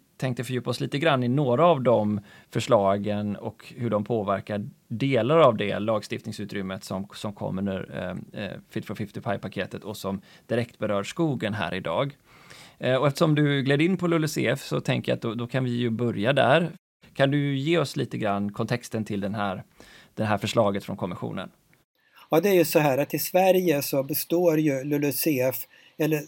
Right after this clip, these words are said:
Speaker 2: det som påverkar lulucf allra mest, det är då hur vi brukar skogen. Så att aktivt skogsbruk, det är liksom den stora delen utav våra, våran rapportering inom den här markkategorin då.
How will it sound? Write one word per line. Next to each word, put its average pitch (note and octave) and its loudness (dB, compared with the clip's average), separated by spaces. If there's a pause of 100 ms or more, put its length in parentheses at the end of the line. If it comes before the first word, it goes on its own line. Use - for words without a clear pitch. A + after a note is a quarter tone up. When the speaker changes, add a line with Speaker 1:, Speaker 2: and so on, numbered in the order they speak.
Speaker 2:
det D#3 4
som D#3 0
påverkar F#3+ 4
lulucf C3+ 0
allra C3 -2
mest, - -4 (320)
det F3 4
är C3 4
då C3 2
hur D3+ 4
vi B2+ -2
brukar A#2+ -4
skogen. B2+ -6 (500)
Så - -2
att C#3 -2 (320)
aktivt F3 0
skogsbruk, - -6
det D#3 -2
är C3+ -2
liksom B2+ -2 (320)
den C3 -4
stora B2+ -4
delen B2 -2
utav A#2+ -8
våra, A2+ -8
våran A#2+ -6
rapportering A#2+ -4
inom A2+ -8 (100)
den A#2+ -16
här A2+ -8
markkategorin B2 -8
då. - -18